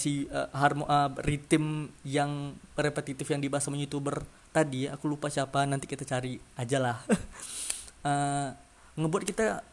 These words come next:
memang betul-betul counting on, "Oh, ayo dong, melodinya bagus." Dan ya, kadang melodinya karena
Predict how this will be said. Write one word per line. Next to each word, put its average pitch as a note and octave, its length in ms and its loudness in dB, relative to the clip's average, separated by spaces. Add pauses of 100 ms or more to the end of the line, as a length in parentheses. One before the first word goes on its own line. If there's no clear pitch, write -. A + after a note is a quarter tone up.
(140)
memang C#3 640 0 (320)
betul-betul C#3 480 -2
counting D3+ 400 0
on, D#3 240 0
"Oh, D3 160 -4
ayo D#3 240 0
dong, D#3+ 240 0
melodinya D#3 480 0
bagus." D3+ 560 -2 (1500)
Dan C3 320 4
ya, G3+ 320 2 (1800)
kadang F#3+ 720 2 (320)
melodinya D3+ 640 0
karena D3+ 480 2